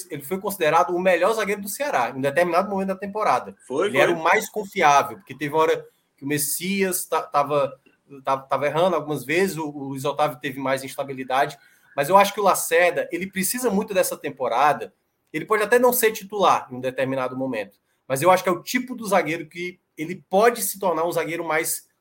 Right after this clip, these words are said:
Speaker 1: completo pra essa temporada. Ele já tem duas temporadas jogando Série A,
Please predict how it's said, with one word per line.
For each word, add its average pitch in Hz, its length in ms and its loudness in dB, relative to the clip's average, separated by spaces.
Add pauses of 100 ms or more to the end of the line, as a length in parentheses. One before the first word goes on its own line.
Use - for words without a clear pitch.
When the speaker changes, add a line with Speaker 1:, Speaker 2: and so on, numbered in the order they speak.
(100)
Speaker 1:
completo 180 480 0
pra 143 160 -2
essa 131 160 -4
temporada. 117 560 -6 (200)
Ele 120 120 -10
já 147 140 0
tem 165 220 -4
duas 214 280 -4
temporadas 147 500 0
jogando 135 280 -4
Série 120 300 -8
A, 139 360 2